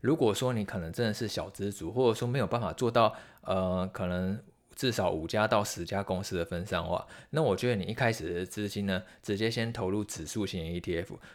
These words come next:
可能像是全美股的E T F，例如是V T I，它是投资，呃，美国将近两千多家公司，或者说你投资标普五百指数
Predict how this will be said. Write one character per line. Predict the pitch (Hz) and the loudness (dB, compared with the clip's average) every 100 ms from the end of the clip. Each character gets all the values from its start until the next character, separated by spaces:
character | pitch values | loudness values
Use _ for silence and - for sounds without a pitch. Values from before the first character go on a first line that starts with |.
| - | -10
可 | 110 | -4
能 | 95 98 | 0 0
像 | 127 | 0
是 | 120 113 | 0 0
全 | - 98 | 0 -2
美 | 98 101 | 0 -2
股 | 104 78 | -2 -4
的 | 85 | -4
E | |
T | 90 95 | -2 -2
F， | 87 85 - - - | -2 -4 -14 -18 -12
例 | - | -4
如 | 95 85 | -2 -2
是 | 98 92 - | -2 -4 -2
V | 92 | -6
T | 95 90 | -4 -2
I， | 85 | -2
它 | 87 104 | -2 -4
是 | 107 | -4
投 | 101 101 87 | -6 -2 -4
资， | 92 95 92 - - - | -4 -4 -6 -8 -16 -6
呃， | 87 90 87 | -2 -2 -2
美 | 87 80 | -4 -6
国 | 78 85 | -4 -2
将 | 85 101 101 | 0 -2 0
近 | 107 95 | -2 -2
两 | 87 80 | -4 -6
千 | 87 92 | -4 -4
多 | 95 | -2
家 | 90 87 | 0 -2
公 | 90 87 | -2 -4
司， | - 82 - - - _ _ | -6 -8 -10 -16 -20 _ _
或 | 151 131 | 6 8
者 | |
说 | 117 127 | 6 2
你 | 92 | 0
投 | 98 | 0
资 | 104 | 0
标 | 104 104 | 4 4
普 | 98 | 4
五 | 90 | 2
百 | 92 | 2
指 | 90 78 | 0 -4
数 | 95 | -6